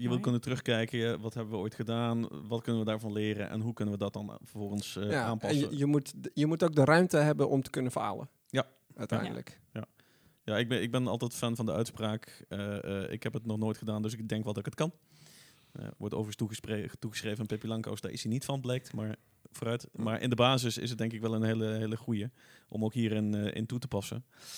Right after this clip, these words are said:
Speaker 1: Ehm, ga het gewoon doen. Eh,
Speaker 3: Hm.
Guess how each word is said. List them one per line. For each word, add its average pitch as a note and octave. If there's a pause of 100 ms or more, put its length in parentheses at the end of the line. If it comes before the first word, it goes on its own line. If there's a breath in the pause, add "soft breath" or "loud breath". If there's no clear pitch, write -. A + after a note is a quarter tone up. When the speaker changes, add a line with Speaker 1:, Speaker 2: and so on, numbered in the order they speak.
(240 loud breath)
Speaker 1:
Ehm, G#2 (320)
ga -
het D3+
gewoon C3
doen. C#3+ (600)
Eh, - (280)
Speaker 3:
Hm. A#2+